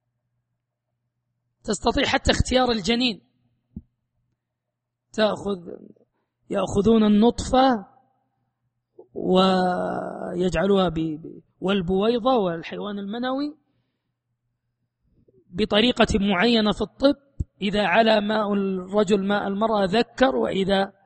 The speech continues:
بطريقة معينة يجعلون، يقولون بإذن الله جل وعلا. الكفار لا يقولون بإذن الله، أن هذا الآن ذكر، تريد ولد ولا ولدين، بنت ولا بنتين؟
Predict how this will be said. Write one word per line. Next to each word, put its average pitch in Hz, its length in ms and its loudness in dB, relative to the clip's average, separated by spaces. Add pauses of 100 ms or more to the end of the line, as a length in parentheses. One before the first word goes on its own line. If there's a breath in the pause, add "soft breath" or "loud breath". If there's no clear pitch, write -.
(640)
بطريقة 220 640 0
معينة 240 640 -4
يجعلون، 190 800 0 (760)
يقولون 190 560 -2
بإذن 185 320 -4
الله 196 220 -2
جل 180 220 -2
وعلا. 180 320 0
الكفار 220 360 -2
لا 220 140 2
يقولون 185 340 0
بإذن 175 240 -6
الله، 175 220 -6 (800)
أن 190 140 -2
هذا 185 260 0
الآن 185 240 -4
ذكر، 160 300 -6
تريد 185 360 -2
ولد 208 240 2
ولا 180 200 2
ولدين، 170 640 0
بنت 185 320 0
ولا 170 180 0
بنتين؟ 165 520 -4